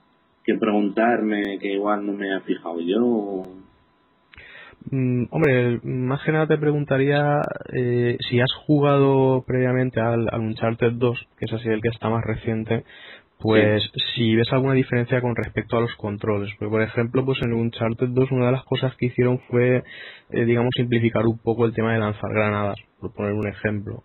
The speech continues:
Speaker 2: Eh, ¿tú ves alguna diferencia así del estilo del Uncharted dos a, a este Uncharted tres?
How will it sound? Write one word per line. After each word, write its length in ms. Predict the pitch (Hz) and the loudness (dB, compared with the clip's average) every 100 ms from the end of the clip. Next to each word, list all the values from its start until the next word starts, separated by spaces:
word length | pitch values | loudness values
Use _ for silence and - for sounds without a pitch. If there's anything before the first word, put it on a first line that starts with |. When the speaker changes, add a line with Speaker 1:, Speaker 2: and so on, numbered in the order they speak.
| - | -6
Speaker 2:
Eh, 400 | 117 110 110 110 - | -2 0 0 -4 -2
¿tú 160 | 123 | -2
ves 200 | 131 131 | 0 -2
alguna 640 | 135 123 131 123 117 110 110 | 0 0 0 0 2 2 0
diferencia 640 | 120 120 117 120 123 120 | 0 2 2 2 2 0
así 480 | 117 - 117 117 113 | 0 -2 0 2 0
del 260 | - 117 117 | -2 -2 -2
estilo 380 | 117 - 123 117 | -2 0 4 4
del 140 | 113 | 4
Uncharted 460 | 117 120 113 113 117 | 0 -2 -2 -2 -4
dos 300 | 113 120 117 | 0 -2 0
a, 240 | 110 107 120 | -4 -2 -4
a 40 | |
este 180 | 117 117 | -4 -6
Uncharted 420 | 113 113 104 107 | -4 -4 -2 -4
tres? 180 | 104 151 | -2 -4